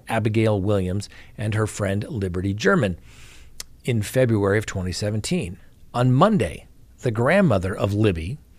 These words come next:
a woman by the name of Becky Patty, told the press that Allen once processed photos for the family at the C V S store in Delphi where he worked. He did not charge them for the photos, she added. Now, asked whether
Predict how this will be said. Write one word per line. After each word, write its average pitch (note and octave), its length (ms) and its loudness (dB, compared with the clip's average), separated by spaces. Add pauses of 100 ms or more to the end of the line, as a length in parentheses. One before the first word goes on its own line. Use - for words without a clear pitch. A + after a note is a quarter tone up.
(520)
a G2 100 -4
woman A2 220 0
by G#2 60 0
the G#2+ 60 0
name G#2 160 0
of F2+ 200 -4 (240)
Becky G#2 380 -2
Patty, G#2 560 -2 (800)
told E3 360 2
the F#3+ 80 -4
press G2 460 -6
that - 220 -4
Allen C#3 380 -2
once A#2 240 0
processed A2 720 -4
photos D3+ 540 2
for - 140 -2
the G2 80 0
family A2 400 0
at G#2 80 -2
the G2 100 -4
C A#2+ 220 -2
V G#2+ 160 0
S G2 140 -2
store G2+ 200 -4
in F#2+ 80 -2
Delphi G2 500 -2 (360)
where F#2+ 180 -4
he G2+ 140 2
worked. - 440 2 (420)
He - 160 -2
did A2 240 0
not C3 220 0
charge G#2+ 360 0
them A#2 180 -2
for F2+ 300 -8
the G#2+ 80 -4
photos, A2 400 2
she F#2 180 -2
added. D#2+ 240 -10 (320)
Now, G#2+ 120 -4
asked - 340 -2
whether A#2+ 400 2